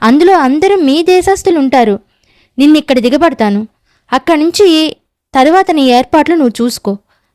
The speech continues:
అని ఓ గుర్రబండి పిలిచి నన్ను అందులోకి ఎక్కమని, తను నాతో కూర్చుని క్రాయ్వెల్ రోడ్డుకు పోనిమ్మని బండివానితో చెప్పి చలిగాలి తగలకుండా తలుపులు బిగించాడు.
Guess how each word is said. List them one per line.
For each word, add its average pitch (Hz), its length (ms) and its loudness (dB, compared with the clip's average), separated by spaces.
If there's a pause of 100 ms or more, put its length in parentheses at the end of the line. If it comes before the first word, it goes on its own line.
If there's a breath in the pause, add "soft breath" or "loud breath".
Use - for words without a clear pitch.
అని 349 280 0 (380 soft breath)
ఓ - 20 4
గుర్రబండి 277 640 0
పిలిచి 254 500 -4 (400)
నన్ను 262 220 2
అందులోకి 254 420 0
ఎక్కమని, 277 600 -2 (460)
తను 330 280 2
నాతో 285 340 0
కూర్చుని 247 640 -2 (380 soft breath)
క్రాయ్వెల్ 330 580 0
రోడ్డుకు 269 320 0
పోనిమ్మని 269 800 -2 (300)
బండివానితో 262 600 0
చెప్పి 226 540 -4 (260 soft breath)
చలిగాలి 320 560 -2
తగలకుండా 285 600 0
తలుపులు 240 420 -2
బిగించాడు. 220 580 -4